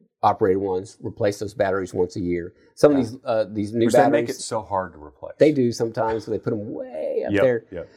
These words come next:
Speaker 1: But, um, these, these lithium batteries that last for a long time,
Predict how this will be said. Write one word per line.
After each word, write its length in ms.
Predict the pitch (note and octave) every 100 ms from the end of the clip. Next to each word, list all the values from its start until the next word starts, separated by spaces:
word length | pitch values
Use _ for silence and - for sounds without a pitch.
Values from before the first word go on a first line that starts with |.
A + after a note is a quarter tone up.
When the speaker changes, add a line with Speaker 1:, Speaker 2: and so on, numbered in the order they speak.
| - -
Speaker 1:
But, 260 | C3+ - C3
um, 380 | A#2 A2 G#2 - _ -
these, 240 | B2 A#2+
these 260 | - A2+ G#2
lithium 280 | C3 D3 C3+
batteries 260 | C3 C3
that 120 | C3 B2
last 200 | B2 B2
for 80 |
a 40 | A#2+
long 200 | A#2 A2+
time, 340 | B2 - -